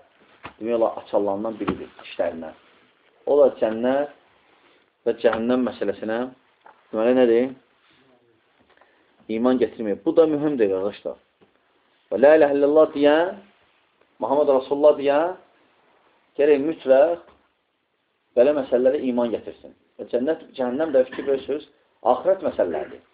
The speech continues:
Yəni hədisdə, hədisdə imanın altı hissəsindən neçəsi gəldi? Neçəsi gəldi?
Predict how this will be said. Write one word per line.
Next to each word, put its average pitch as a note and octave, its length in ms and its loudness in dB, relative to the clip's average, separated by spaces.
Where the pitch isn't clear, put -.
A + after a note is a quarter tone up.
Yəni A#2 220 -10
hədisdə, C3+ 420 2
hədisdə B2 540 0
imanın D3 500 -2
altı C3 340 0
hissəsindən C#3 680 -6
neçəsi C#3+ 320 -8
gəldi? C3+ 380 4
Neçəsi B2+ 300 -14
gəldi? D#3 360 0